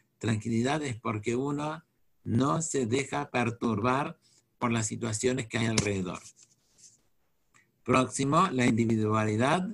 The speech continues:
que Akadosh Baruj Hu nos hizo cada uno distinto. Pronto vamos a leer, a leer Parashat Pinhas, donde ahí dice que Moshe pidió a Akadosh Baruj Hu y que Ifkod Hashem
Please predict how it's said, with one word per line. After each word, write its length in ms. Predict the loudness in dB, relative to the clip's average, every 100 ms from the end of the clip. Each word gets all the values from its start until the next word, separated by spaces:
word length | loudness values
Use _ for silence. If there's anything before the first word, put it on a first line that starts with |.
| -12 _ _
que 100 | -4
Akadosh 300 | -2 0 -2
Baruj 200 | -2 -4
Hu 260 | 0 -2 -2
nos 260 | -4 -4 -2
hizo 200 | -2 -2
cada 280 | -2 -2 -2
uno 140 | -2 -2
distinto. 720 | -2 0 -2 -2 -4 -8 -8 _ _ _ -2
Pronto 340 | 0 0 0
vamos 320 | 0 0 -2 -2
a 100 | 0
leer, 280 | 0 -2 -2
a 80 |
leer 460 | 0 2 2 0 -6 _ _ -2
Parashat 480 | 0 2 0 0
Pinhas, 640 | -2 -2 0 2 0 -2 -12 _ _ -4
donde 580 | 0 2 0 0 -2 0
ahí 220 | 0 0
dice 400 | 0 -2 0 -2
que 320 | -2 -2 -2
Moshe 440 | -2 -4 -2 -2 -2
pidió 280 | 0 0
a 40 | 0
Akadosh 280 | -2 -2 -2
Baruj 260 | -4 -4 0
Hu 240 | 0 -2 _ _ _ -6
y 320 | 0 0 -2
que 300 | -4 0 0 0
Ifkod 540 | -2 -2 0 0 0
Hashem 380 | -4 -2 0 -2